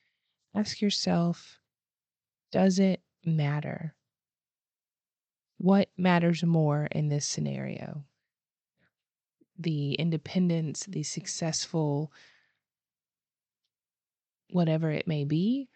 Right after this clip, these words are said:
or correcting the wrong? And then if it is correcting the wrong, because we certainly have those situations, how we approach that wrong is important.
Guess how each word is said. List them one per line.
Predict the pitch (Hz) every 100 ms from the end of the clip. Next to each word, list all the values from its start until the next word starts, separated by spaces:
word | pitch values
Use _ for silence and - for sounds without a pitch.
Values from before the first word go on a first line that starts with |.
| _ _ _ _ -
or | 185 170
correcting | 147 - 185 170 156 - 170 156 151
the | 143
wrong? | 147 143 127 135 - 160 _ _ _ _ _ _ _ _ _ _ _ _ _ -
And | 180
then | 175
if | 175 -
it | 196
is | 196 -
correcting | - 175 - 175
the | 175
wrong, | 165 127 143 175
because | 175 170 160
we | 160
certainly | - 165 151 135 139 - - _
have | - 135
those | 139 -
situations, | - - 160 160 - - - 165 - - - - -
how | - 202
we | 190 185
approach | 170 - 175 - -
that | 165 -
wrong | 147 135 135 135
is | - 143
important. | 139 143 - - - - 147